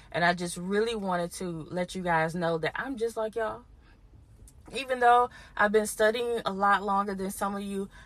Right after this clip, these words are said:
I am just like y'all. I'm a student of life, just like you guys. And I'm learning every single day, okay? So God always says yes.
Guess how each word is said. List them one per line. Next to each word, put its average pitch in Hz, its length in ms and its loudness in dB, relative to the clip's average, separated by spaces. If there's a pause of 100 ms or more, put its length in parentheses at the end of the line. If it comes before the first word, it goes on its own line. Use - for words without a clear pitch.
(160)
I 202 160 4
am 196 280 -4
just 185 480 -4
like 165 380 -2
y'all. 156 320 0
I'm 185 240 -2
a 165 60 -2
student 190 640 -6 (100)
of 160 140 -10
life, 160 520 -4 (300)
just 180 260 -6
like 165 260 -2
you 165 160 -8
guys. - 580 -10 (300)
And 170 140 0
I'm 175 240 2
learning 170 460 0
every 170 320 -4
single 151 400 -8
day, 147 320 -12 (420)
okay? 156 420 -6 (360)
So 170 640 0 (200)
God 202 260 0
always 180 360 -2
says 160 260 -10
yes. 156 460 -14